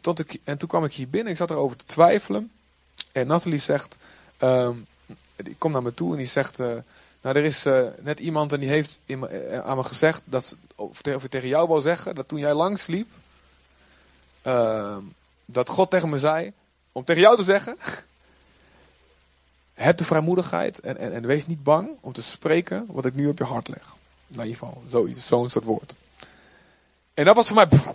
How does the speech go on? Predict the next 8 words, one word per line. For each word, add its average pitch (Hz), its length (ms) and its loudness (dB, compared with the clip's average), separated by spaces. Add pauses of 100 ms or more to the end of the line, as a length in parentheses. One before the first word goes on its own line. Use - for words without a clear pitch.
oké, - 320 -2 (1160)
daar 127 120 0
moet 156 100 4
ik 123 60 2
naar 110 80 2
luisteren. 123 520 -2 (400)
Dus, 127 340 -2
ehm, 120 300 4